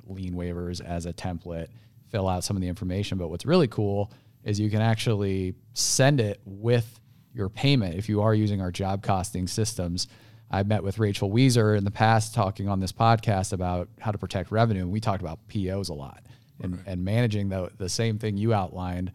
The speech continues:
Speaker 1: as far as this is a transparency piece. We know where everybody stands. We've outlined the scope of the P O. The lien waiver is the next step. We're outlining the scope of the payment and the terms that go along with it. And you can actually attach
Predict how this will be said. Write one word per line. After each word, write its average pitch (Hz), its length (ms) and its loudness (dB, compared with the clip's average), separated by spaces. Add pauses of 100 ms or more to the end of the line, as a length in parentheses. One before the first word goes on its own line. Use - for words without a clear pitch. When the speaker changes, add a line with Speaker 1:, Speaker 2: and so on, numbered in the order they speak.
(340)
Speaker 1:
as 110 80 -8
far 95 260 0
as 90 360 -2 (500)
this 147 140 6
is 131 120 2
a 98 300 2
transparency 113 800 0
piece. - 460 -6 (280)
We 107 120 -8
know 104 160 0
where 101 140 0
everybody 127 340 2
stands. 98 520 -2
We've 101 140 -6
outlined 113 460 2
the 104 40 0
scope 101 300 0
of 92 60 -4
the 95 80 -4
P 104 260 -2
O. 98 400 4
The 113 80 -4
lien 135 220 4
waiver 120 160 6
is 101 100 0
the 101 80 -2
next 95 200 -6
step. 95 360 -2 (320)
We're 104 140 -2
outlining 113 420 4
the 101 140 -2 (180)
scope - 340 0
of 98 80 -12
the - 100 -10
payment 120 640 0 (320)
and 104 80 -4
the 98 40 -4
terms 127 360 4
that 95 100 -4
go 107 160 2
along 98 240 0
with 101 220 0
it. 165 200 6 (300)
And 98 140 -2
you 151 100 6
can 147 140 2
actually 110 720 2 (400)
attach 123 680 0